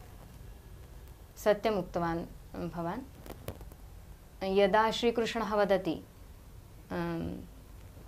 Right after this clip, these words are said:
"यदा यदा हि धर्मस्य ग्लानिर्भवति भारत, अभ्युत्थानमधर्मस्य तदात्मानं सृजाम्यहम्." तर्हि एतत् सृजनं कथं भवेत्? तस्य आधारः कः?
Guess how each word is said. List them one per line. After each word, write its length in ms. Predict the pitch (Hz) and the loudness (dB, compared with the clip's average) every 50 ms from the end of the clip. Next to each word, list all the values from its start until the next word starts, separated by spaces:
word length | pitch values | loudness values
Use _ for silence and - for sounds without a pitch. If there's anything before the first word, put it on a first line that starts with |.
| - - - - - - - - - - - - - - - - - - - - 202 | -14 -16 -16 -16 -18 -18 -18 -16 -16 -16 -16 -18 -18 -18 -18 -18 -18 -18 -6 4 10
"यदा 320 | 202 208 208 196 214 214 | 12 12 12 12 12 12
यदा 300 | 220 220 220 214 226 220 | 12 12 12 12 10 10
हि 160 | 202 220 226 | 8 8 6
धर्मस्य 580 | 202 196 190 190 190 196 208 196 - - 202 190 | 6 6 4 4 4 4 2 2 2 2 2 2
ग्लानिर्भवति 800 | 175 180 185 180 170 175 180 185 175 170 180 185 175 175 180 180 | 4 4 4 4 6 6 4 4 4 2 2 0 2 2 0 -2
भारत, 600 | 170 160 165 165 165 185 185 180 - 170 151 - - - - - - - - - - - - | -2 -2 -2 0 0 0 0 0 0 -2 -2 -4 -6 -12 -14 -14 -14 -12 -12 -12 -12 -2 4
अभ्युत्थानमधर्मस्य 1600 | - 180 170 - - 202 226 233 233 - - 208 220 214 220 226 226 220 208 196 214 226 220 220 220 220 - - - 262 285 320 - - | 4 4 4 4 2 0 0 0 0 -4 -2 0 2 2 4 4 2 2 2 4 4 4 4 2 2 0 -2 -2 0 0 0 0 0 4
तदात्मानं 800 | 208 190 180 180 196 220 254 247 - 247 240 240 233 254 285 320 | 4 6 8 8 8 8 8 6 4 4 4 4 6 6 4 4
सृजाम्यहम्." 720 | 320 - 240 226 180 185 180 165 156 151 147 - - - - - - - - - - - - - - - - - - - - - - - - - - - - - - - | 4 6 6 6 6 6 4 2 2 0 -2 -4 -6 -8 -8 -8 -10 -10 -10 -10 -10 -10 -10 -10 -10 -10 -10 -10 -10 -14 -14 -14 -14 -14 -14 -14 -14 -12 -12 -10 -6 4
तर्हि 440 | - 240 240 240 262 262 277 269 - - | 8 10 10 10 10 8 6 4 6 8
एतत् 460 | - 240 233 233 240 - 262 269 269 | 10 10 10 10 10 8 8 8 6
सृजनं 600 | - - 254 247 247 240 254 269 269 285 285 285 | 2 4 6 6 8 10 10 10 10 10 8 10
कथं 380 | 277 262 247 247 254 262 262 254 | 10 8 8 8 6 6 6 6
भवेत्? 600 | 247 247 233 240 269 277 - - - - - - - - - - - - - - - - - - - - - - - - - - - - - - - - - - - - - - - - - - - | 6 6 4 4 2 0 -2 -8 -14 -18 -18 -16 -16 -18 -18 -18 -18 -18 -16 -16 -16 -16 -16 -16 -16 -18 -18 -18 -20 -20 -18 -18 -18 -18 -18 -18 -18 -16 -18 -16 -18 -18 -16 -16 -16 -16 -16 0 4
तस्य 260 | - 240 240 - - 262 | 6 6 6 8 8 10
आधारः 680 | 247 - 208 202 208 196 220 240 247 247 254 240 247 254 | 12 12 12 12 12 12 10 10 10 10 10 8 6 4
कः? 300 | 254 247 214 - 233 | 2 0 -2 -2 -4